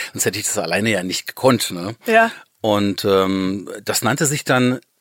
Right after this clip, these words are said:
Speaker 1: diese Tätigkeit nannte sich dann Zugfunksprecher.
Speaker 2: Sehr deutsch.
Speaker 1: Ja, ne? Typisch deutsch.
Speaker 2: <laughs>
Speaker 1: Ähm, war aber eine schöne Zeit, muss ich sagen. Und ich bin dann ziemlich rumgekommen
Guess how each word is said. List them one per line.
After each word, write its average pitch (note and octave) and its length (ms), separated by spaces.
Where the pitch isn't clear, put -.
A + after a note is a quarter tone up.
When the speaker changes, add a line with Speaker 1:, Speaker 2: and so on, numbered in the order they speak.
Speaker 1:
diese - 240
Tätigkeit - 480
nannte A2 180
sich A2+ 160
dann F#2+ 160
Zugfunksprecher. - 1040
Speaker 2:
Sehr - 320
deutsch. F3 400
Speaker 1:
Ja, G2+ 180
ne? A2 140
Typisch C3 300
deutsch. F#2+ 360
Speaker 2:
<laughs> - 60
Speaker 1:
Ähm, G#2+ 420
war A#2 200
aber G3+ 140
eine F3 160
schöne F#3 260
Zeit, - 240
muss C#3 160
ich - 80
sagen. G#2 300
Und D#3 100
ich B2+ 80
bin C#3 160
dann C3 340
ziemlich C#3+ 280
rumgekommen D#3+ 640